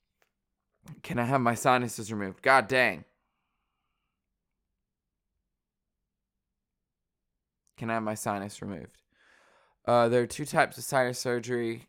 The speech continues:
Uh, endoscopic, this type that done most often. The doctor put his thin, lighted tool called an endoscope in the nose to remove a small amount of the bone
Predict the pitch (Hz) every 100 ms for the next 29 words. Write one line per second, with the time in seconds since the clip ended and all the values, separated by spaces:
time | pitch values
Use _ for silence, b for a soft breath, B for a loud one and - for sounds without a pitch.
0 | _ 120 120 - 127 131 - 131 120 131
1 | 113 - 113 131 110 113 117 - - 113
2 | 104 107 110 110 - 131 127 127 123 110
3 | 113 110 - 127 110 - - 135 131 127
4 | 120 117 110 107 - 139 131 123 123 107
5 | - 120 123 - 127 123 107 104 107 123
6 | 127 - 110 110 101 - 123 120 117 107
7 | 107 101 127 131 127 127